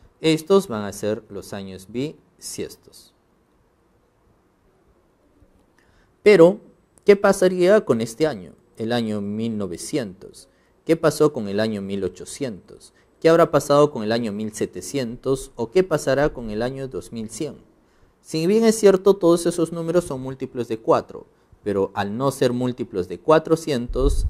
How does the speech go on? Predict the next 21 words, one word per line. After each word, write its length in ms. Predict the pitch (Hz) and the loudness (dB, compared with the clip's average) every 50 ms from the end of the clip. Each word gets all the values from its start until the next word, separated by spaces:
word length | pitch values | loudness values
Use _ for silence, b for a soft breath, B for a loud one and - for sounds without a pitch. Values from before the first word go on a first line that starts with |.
| - | -4
esos 520 | - 101 104 - - 127 135 135 - - - _ | -6 -10 -10 -8 -6 -6 -6 -6 -6 -12 -18 _
no 280 | 104 101 104 117 127 123 | -16 -12 -8 -6 -4 -2
van 140 | 120 113 104 | -2 -2 -4
a 100 | 98 90 | -6 -10
ser 280 | - - 104 101 - | -10 -8 -6 -6 -6
bisiestos. 1600 | 90 95 113 120 131 143 - _ _ _ _ _ _ _ _ _ _ _ - - - - - - _ _ _ - - - - _ _ _ _ _ _ _ _ _ _ _ _ _ _ _ _ _ _ _ _ _ _ _ _ _ _ _ _ _ _ _ _ _ _ _ _ _ _ _ _ _ _ _ _ _ _ _ _ _ _ _ _ _ _ _ _ - - - | -8 -8 -10 -10 -10 -10 -14 _ _ _ _ _ _ _ _ _ _ _ -16 -12 -12 -12 -12 -16 _ _ _ -20 -20 -20 -20 _ _ _ _ _ _ _ _ _ _ _ _ _ _ _ _ _ _ _ _ _ _ _ _ _ _ _ _ _ _ _ _ _ _ _ _ _ _ _ _ _ _ _ _ _ _ _ _ _ _ _ _ _ _ _ _ -20 -20 -18
¿Sí? 200 | - 143 175 175 - | -12 -12 -12 -12 -12
Entonces, 640 | 117 107 101 - 117 107 107 - - - - - _ _ _ | -14 -14 -12 -10 -10 -10 -12 -12 -14 -14 -16 -16 _ _ _
esto 460 | 202 202 208 208 - - 208 208 202 - | -2 -2 -2 -2 0 0 0 0 0 -2
es 180 | 143 151 151 - | -4 -4 -4 -4
el 100 | 151 147 | -6 -6
cuidado 480 | - 131 120 120 139 143 135 147 160 | -6 -6 -4 2 4 6 6 6 6
que 120 | 156 - 101 | 4 2 0
debemos 340 | 107 104 117 120 123 123 123 | 2 2 2 2 0 -2 -2
de 120 | 117 101 | -4 -4
tener 380 | - 95 98 101 107 120 - - | -4 -4 -4 -2 -2 -2 -2 -2
cuando 320 | - 107 98 95 104 107 | -4 -6 -4 -4 -4 0
trabajamos 720 | - - 123 113 117 - - 120 107 101 104 117 135 - | 6 8 8 8 8 8 6 4 4 4 2 -4 -8 -10
con 200 | - - 90 90 | -14 -18 -18 -16
los 180 | 87 85 - - | -16 -16 -16 -14
años 400 | 101 101 104 107 107 110 110 - | -14 -14 -14 -14 -14 -14 -16 -18